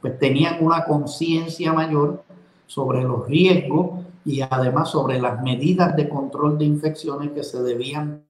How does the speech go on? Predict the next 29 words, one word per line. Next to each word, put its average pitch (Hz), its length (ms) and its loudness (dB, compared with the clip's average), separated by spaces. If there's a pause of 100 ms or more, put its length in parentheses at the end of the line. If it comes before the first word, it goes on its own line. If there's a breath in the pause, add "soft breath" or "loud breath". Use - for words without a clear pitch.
tomar 151 640 -2 (120)
para 120 360 2
evitar 123 560 2
la 135 220 2
propagación, 127 1080 -4
pues, - 160 -10
digamos, 139 440 0
del 127 180 -4
covid 143 300 0
diecinueve, 160 720 -2
lo - 140 -6
que 117 140 -8
contribuyó 123 800 -4 (400 loud breath)
a 135 100 2
la 143 120 4
misma 147 320 2
vez 202 220 2
a 190 120 -4
que 143 80 -8
se 127 180 -6
disminuyera 123 640 0
la 139 200 4
propagación 127 800 0 (260 loud breath)
de 127 220 -2
otro 131 520 0
tipo 135 360 -6
de, 127 440 -6
de 123 160 -6
infecciones. 113 840 -8